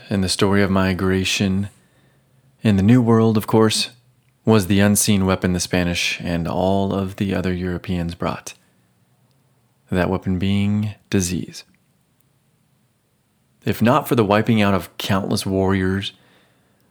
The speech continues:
elders, children, families, villages, priests, almost entire peoples, sometimes ninety percent of villages, sometimes one hundred percent of villages. If it weren't for the diseases that had plagued Europe and Asia for millennia,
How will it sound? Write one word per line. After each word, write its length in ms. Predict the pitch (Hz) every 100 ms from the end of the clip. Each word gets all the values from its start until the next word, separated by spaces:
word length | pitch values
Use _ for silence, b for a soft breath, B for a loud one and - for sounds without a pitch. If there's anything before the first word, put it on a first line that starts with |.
| -
elders, 540 | 101 92 90 92 98 -
children, 680 | - 98 190 190 98 98
families, 520 | 101 - - 95 101 90
villages, 520 | 95 92 101 101 98
priests, 540 | - 98 95 - - B B B B
almost 340 | 107 120 117 104
entire 500 | 95 - 101 104 104
peoples, 520 | - 95 - 107 - B
sometimes 360 | - 113 113 98
ninety 360 | 90 87 98 98
percent 460 | 98 - 95 95
of 80 | 92
villages, 400 | 92 92 98 98
sometimes 300 | 120 131 127
one 100 | 131
hundred 340 | 123 123 123
percent 320 | 113 - 87 90
of 80 |
villages. 480 | 117 120 123 - _ _ _ _ _ _ _ _ _ _ _ _ _ _ _ B B
If 220 | - 117 135
it 140 | 123
weren't 300 | 110 117 127
for 140 | -
the 80 | 123
diseases 800 | 120 127 120 123 98 85 80 - B B B
that 120 | 110
had 180 | 107 101
plagued 440 | - 110 120 127
Europe 440 | 110 113 117 131 127
and 120 | 135
Asia 280 | 131 123 127
for 160 | 127
millennia, 640 | 131 139 143 120 90 80